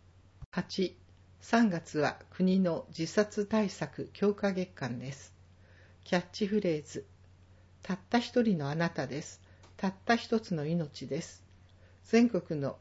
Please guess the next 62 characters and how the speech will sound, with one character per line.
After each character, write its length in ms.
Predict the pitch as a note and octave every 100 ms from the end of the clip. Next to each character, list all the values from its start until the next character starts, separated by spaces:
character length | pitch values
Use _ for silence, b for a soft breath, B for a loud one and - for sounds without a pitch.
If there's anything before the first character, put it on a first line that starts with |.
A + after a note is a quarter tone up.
| -
自 80 | D#3
殺 320 | - G#3 -
者 160 | -
数 200 | F#3+ -
は 320 | D3 B2+ B2+ - b b -
平 180 | G#3+ A3
成 280 | - G#3+ G#3+
十 240 | G3+ A3
年 260 | F3+ D3+ C3+
に 140 | C3+
三 340 | A3 F#3 G3 G3
万 240 | F#3+ F#3
人 220 | F3+ E3+
を 100 | E3+ E3
超 140 | - D#3
え、 160 | B2+ b b b b
そ 160 | - G3
の 160 | G3+
後 140 | G3 F#3
も 260 | F3 D#3+ -
高 320 | - E3 A#3+
い 80 | A3
水 300 | - G#3 G3+
準 260 | F#3+ G3 F#3+
で 80 | F#3
推 460 | - - G3 C3+
移 20 |
し、 320 | C3+ - C#3+ - b b b b - G#3
交 180 | G#3
通 240 | G#3 - G3+
事 160 | F#3+
故 140 | F#3+ E3+
が 160 | C#3+
原 160 | D3 F3
因 260 | G3 G3+ F#3+
で 120 | F#3+
死 180 | - F3+
亡 180 | G3+
さ 200 | G#3+ -
れ 100 | F#3+
る 100 | F#3+
方 300 | G3 F#3 F3+
の 220 | E3+ D#3+ - D#3
六 280 | D3+ A#3+
倍 300 | A#3+ A3+ G#3+
以 40 | G#3
上 260 | - D#3+
と、 300 | C#3 - C3 - b b b - -
大 140 | B3+
き 180 | - F#3+
な 140 | C#3
社 160 | - D#3+
会 260 | - G#3
問 220 | G#3 G#3+ F3+
題 180 | D#3
と 140 | C#3 C3
な 140 | D3
っ 40 | C#3+
て 160 | -
い 120 | B2
ま 180 | C3 D3+
す。 160 | E3